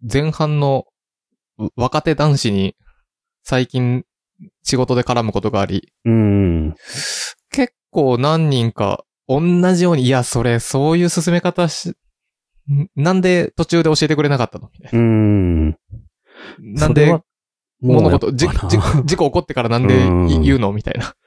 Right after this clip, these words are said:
Speaker 2: 僕らが五回ぐらい事故起こしたからわかんだよね。
Speaker 1: <laughs> これって何なんでしょうね。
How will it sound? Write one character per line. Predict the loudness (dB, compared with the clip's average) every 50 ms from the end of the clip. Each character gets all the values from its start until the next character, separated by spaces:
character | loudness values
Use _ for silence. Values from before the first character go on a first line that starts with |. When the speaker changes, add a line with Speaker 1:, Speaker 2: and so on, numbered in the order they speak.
| -12 -10 -10 -8 -8 -10 -10 -12 -14 _ _ -6
Speaker 2:
僕 | -6 -4 -2 0
ら | 0 2 2
が | 2 0
五 | 0 0 -2
回 | 0 0 2 2
ぐ |
ら | 2 2
い | 2
事 | 0 0
故 | -2
起 | -2 0
こ | 0 -2
し | -2
た | 0 0
か | 0
ら | 0 0
わ | 0 0
か | 0
ん | 0 0
だ | 0
よ | 0 0
ね。 | 0 0 0 0 0 0 2 2 2 2 2 2 4 2 2 2 0 -2
Speaker 1:
<laughs> | -4 -4 -18 -10 -8 -8 -6 -6 -8 -12 _ _ _ _
こ | -4 -2 -2
れ | -2
っ | -2
て | _ -4
何 | -2 0 0 0 0 0
な | 0 0
ん | 0
で | -2 -2
し | -2 -2
ょ | -2 -2
う |
ね。 | -2 -4 -4 -6